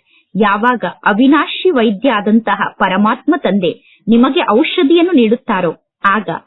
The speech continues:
ಮಾಯೆಯ ಕಾಯಿಲೆ ಏನು ಒಳಗಡೆ ಇದೆ, ಆ ಕಾಯಿಲೆ ಹೊರಗಡೆ ಬರುತ್ತದೆ. ಅಂದರೆ ಮಾಯೆಯ ಕಾಯಿಲೆ ಜಾಸ್ತಿಯಾಗುತ್ತದೆ. ಆದ್ದರಿಂದ ಈ ವಿಘ್ನಗಳನ್ನು ನೋಡಿ ಭಯ ಪಡಬಾರದು. ಮನ್ ಮನಾಭವ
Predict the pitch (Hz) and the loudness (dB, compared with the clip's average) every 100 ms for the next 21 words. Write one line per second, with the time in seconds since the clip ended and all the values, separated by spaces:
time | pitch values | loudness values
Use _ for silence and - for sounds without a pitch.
0 | _ _ _ 208 220 214 247 339 359 - | _ _ _ 2 2 2 2 0 0 -2
1 | 202 214 269 330 311 311 208 214 247 320 | -2 0 0 2 2 2 0 0 0 0
2 | 277 180 180 196 _ - 214 - 240 202 | 0 0 -4 -8 _ -2 -2 -2 -4 -2
3 | 233 202 - _ _ _ _ 262 269 370 | -2 -2 -6 _ _ _ _ 0 0 0
4 | 403 254 233 - 202 180 - 202 233 196 | -2 0 0 0 -2 -4 -4 0 2 2
5 | 165 - _ _ _ 214 208 269 302 381 | -4 -8 _ _ _ 2 2 0 0 -2
6 | 269 202 220 208 185 233 214 - - 359 | -2 -2 0 -2 -4 -2 -2 -4 -2 0
7 | 208 208 - 180 175 - _ _ _ 208 | 0 -4 -2 -2 -2 -6 _ _ _ -4
8 | 220 196 240 240 226 165 - 233 285 220 | -4 -2 0 2 2 0 -6 0 2 2
9 | 190 180 349 330 320 339 262 226 202 180 | 0 0 0 2 2 2 2 2 0 -2
10 | 214 220 339 - 202 185 190 185 180 - | -2 0 0 -2 -2 -2 -2 -4 -8 -14
11 | _ _ _ - 208 220 262 370 240 214 | _ _ _ 0 2 4 2 2 0 2
12 | 220 226 269 | 0 0 0